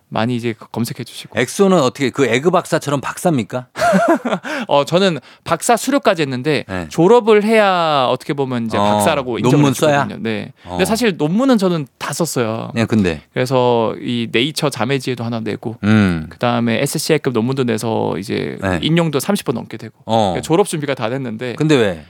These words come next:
Speaker 1: 근데 제가 진짜 좋아하는 건 이 과학 커뮤니케이션이라서
Speaker 2: 네.
Speaker 1: 그 다 간두고 나와버렸죠, 그냥.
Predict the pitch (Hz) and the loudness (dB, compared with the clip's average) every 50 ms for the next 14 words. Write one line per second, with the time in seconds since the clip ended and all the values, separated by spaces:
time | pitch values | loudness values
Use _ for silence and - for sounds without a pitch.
0 | _ _ - - - 170 - 175 160 151 143 131 123 120 - - - 135 151 156 | _ _ -8 -6 -6 -2 2 4 4 4 4 2 0 -4 -6 -6 -6 -2 -2 -2
1 | - 165 - 180 147 - 135 127 123 127 135 131 123 131 120 113 113 - - - | -4 -2 -2 -2 -2 0 -2 -2 -2 -2 -4 -6 -8 -6 -6 -8 -8 -10 -12 -12
2 | - - 117 127 139 - - 196 202 202 196 - - 143 127 120 117 - 127 120 | -6 -2 -2 -2 -2 -2 -2 -2 0 0 -2 -4 -4 -4 -4 -4 -6 -6 -4 -4
3 | 113 104 101 - - 113 104 104 - 123 117 117 - 95 90 82 78 78 - _ | -2 -2 -4 -4 -2 -4 -4 -4 -4 -8 -10 -6 -4 -2 -2 -2 -4 -8 -14 _
4 | _ _ - - 117 - - - 151 - 139 135 143 139 117 101 104 123 117 117 | _ _ -6 -6 -6 -4 -2 -4 -4 -2 0 0 0 2 0 0 0 0 0 0
5 | 110 - - 123 113 107 _ | -2 -4 -14 -18 -20 -20 _